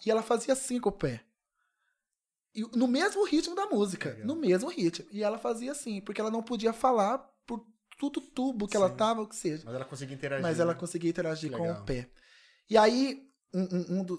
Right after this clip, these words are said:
Speaker 1: tanto que esse vídeo a gente divulgou nas redes sociais, divulgamos no, no Instagram, foi liberado pra divulgar.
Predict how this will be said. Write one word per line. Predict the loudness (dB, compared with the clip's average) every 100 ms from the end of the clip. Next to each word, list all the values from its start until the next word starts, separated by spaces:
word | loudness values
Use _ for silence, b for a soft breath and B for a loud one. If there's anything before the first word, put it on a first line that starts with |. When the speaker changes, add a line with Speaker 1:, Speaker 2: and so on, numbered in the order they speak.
| -4
Speaker 1:
tanto | -2 -2
que | 0
esse | 0 0
vídeo | -2 2 2
a |
gente | 2 -2 -2
divulgou | -2 0 2 0
nas | 0
redes | -4
sociais, | -6 -8 -6 -4 -4 -4
divulgamos | -6 -4 -4 -4 -6
no, | -8
no | -8 -6 -6
Instagram, | -4 -4 -4 -2 -2
foi | -2 -2 -2
liberado | 0 0 0 -2
pra | -4
divulgar. | -4 -2 0 0